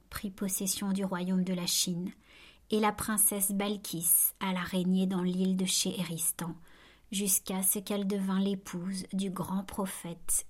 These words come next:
Salomon. Quand la nourrice de Farruknas eut achevé de raconter cette histoire,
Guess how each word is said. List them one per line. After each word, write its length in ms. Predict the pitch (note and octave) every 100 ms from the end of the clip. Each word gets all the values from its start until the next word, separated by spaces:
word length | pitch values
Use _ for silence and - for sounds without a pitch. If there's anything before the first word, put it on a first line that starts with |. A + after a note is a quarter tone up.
| -
Salomon. 680 | - - F3+ F#3 F3+ D#3 C#3 - - - - _ _ _ - - - _ - _ _ _ -
Quand 200 | - F4
la 140 | A3
nourrice 560 | F#3+ A3 A#3+ E4 D#4+ -
de 120 | F#3
Farruknas 1080 | E3+ - F3+ F#3 G#3+ - C#4 C4+ - - - -
eut 80 | F3+
achevé 440 | F3+ F3+ - B3 C4
de 80 | F3+
raconter 480 | E3+ E3 F#3 F3+
cette 260 | E3+ - -
histoire, 540 | G#3 - C#4+ D4 C#4+